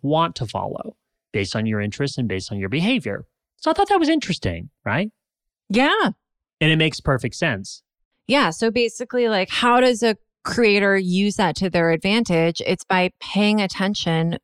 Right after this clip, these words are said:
Speaker 2: to engagement and really paying attention to what your followers want from you, right?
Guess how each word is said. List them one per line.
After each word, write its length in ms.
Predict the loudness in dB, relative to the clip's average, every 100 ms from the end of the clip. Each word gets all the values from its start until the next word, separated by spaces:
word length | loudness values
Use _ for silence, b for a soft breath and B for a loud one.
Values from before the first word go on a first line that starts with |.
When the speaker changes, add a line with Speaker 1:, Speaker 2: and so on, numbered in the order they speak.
| _ -12
Speaker 2:
to 500 | -2 0 2 0 -2 _ _ -2
engagement 760 | 0 0 0 -2 0 0 0 -2
and 280 | -2 -2 0
really 260 | 2 2 -2
paying 380 | -4 -2 0
attention 480 | -2 -2 -2 -2 -2
to 280 | -2 -2 -2
what 380 | 0 2 2 2
your 160 | -2
followers 720 | -2 -2 2 2 2 0 -2
want 400 | 0 4 2 0
from 180 | -4 -4
you, 220 | -2 -4 -2
right? 360 | 0 0 0